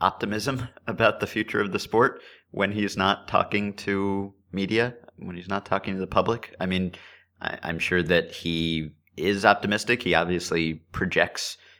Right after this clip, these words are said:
an optimistic message while acknowledging the, the problems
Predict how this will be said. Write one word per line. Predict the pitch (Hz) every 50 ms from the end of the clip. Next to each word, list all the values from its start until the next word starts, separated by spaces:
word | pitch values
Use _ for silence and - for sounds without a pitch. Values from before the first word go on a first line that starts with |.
| _ _ -
an | - 87
optimistic | 82 76 - - 98 87 82 - - - 82 - -
message | - 156 190 185 - 101 107 120 110
while | 90 92 85 82 85 85
acknowledging | 82 82 78 85 80 82 82 85 82 82 90 87 85 85 85 82
the, | 78 82 82 82 82 - - -
the | -
problems | - - 82 80 85 - 92 95 104 104 -